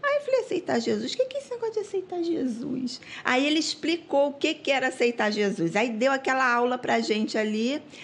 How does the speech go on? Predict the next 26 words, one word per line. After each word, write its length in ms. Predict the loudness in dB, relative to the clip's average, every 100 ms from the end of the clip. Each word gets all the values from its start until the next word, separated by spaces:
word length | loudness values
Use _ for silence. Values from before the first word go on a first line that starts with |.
| -2
A 120 | 0 2
Débora 560 | 4 4 4 4 2
Barbosa 640 | 2 0 2 2 2 2 0
estava 360 | 2 0 2
comigo, 480 | -2 0 2 4 4
a 40 | 2
minha 160 | 0
primeira 440 | 2 2 6 6 6
amiguinha 440 | 4 2 0 2
da 140 | 2
igreja. 580 | 2 4 4 4 0 -4 -10 -18 -18 -18 -16 -18 -18 -18 -2
E 400 | 2 4 4 2
aí, 220 | 2 2 0
quando 380 | 0 0 0 -8 -12 -20 -4
acabou, 680 | -2 0 0 0 4 4 4 4
na 260 | 4 4
mensagem, 760 | 4 2 0 0 2 2 2 2
na 80 |
hora 140 | 4 4
da 120 | 2
mensagem, 420 | 2 0 0 2
as 140 | 0 0
crianças 480 | 2 2 2 0
entravam 580 | 2 0 2 2 2 0
pra 160 | 0 0
igreja. 640 | 0 0 0 -2 -6